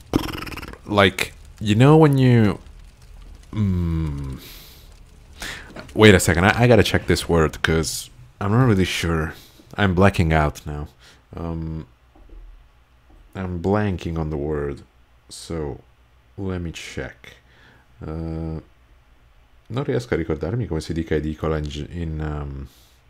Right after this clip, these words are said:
in inglese. Ok, a quanto pare news kiosk.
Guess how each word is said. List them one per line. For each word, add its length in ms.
in 80
inglese. 960
Ok, 260
a 340
quanto 320
pare 220
news 420
kiosk. 640